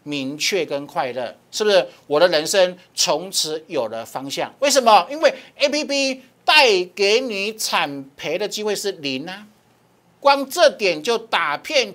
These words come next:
天下无敌手了，是不是哈？所以好好把握机会哈。啊，最后还每天，我每天都会提醒了哈，学习是最赚钱的投资。你看哦，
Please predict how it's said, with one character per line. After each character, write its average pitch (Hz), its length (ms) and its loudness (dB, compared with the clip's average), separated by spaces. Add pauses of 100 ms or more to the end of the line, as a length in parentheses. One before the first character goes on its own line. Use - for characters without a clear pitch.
天 226 180 -6
下 208 160 0
无 165 120 -6
敌 185 180 -8
手 151 220 -2
了， 110 180 -10
是 - 140 -8
不 214 60 -6
是 196 240 0
哈？ 131 220 0 (140)
所 - 160 -2
以 180 60 4
好 165 160 -4
好 180 100 2
把 135 160 -2
握 151 100 0
机 180 160 -8
会 180 160 -2
哈。 143 220 0 (220)
啊， 202 100 0
最 311 140 -2
后 294 100 8
还 190 220 2
每 160 180 -2
天， 185 100 -4
我 277 80 0
每 220 120 -2
天 226 100 -6
都 240 60 -2
会 262 80 8
提 202 180 -6
醒 180 160 -4
了 127 160 -4
哈， 139 240 2 (1040)
学 240 380 6
习 202 400 2
是 190 400 -2
最 196 640 2
赚 214 200 -6
钱 180 60 -4
的 165 80 -4
投 139 160 -2
资。 147 140 -8
你 135 100 -8
看 185 180 -2
哦， 123 280 -2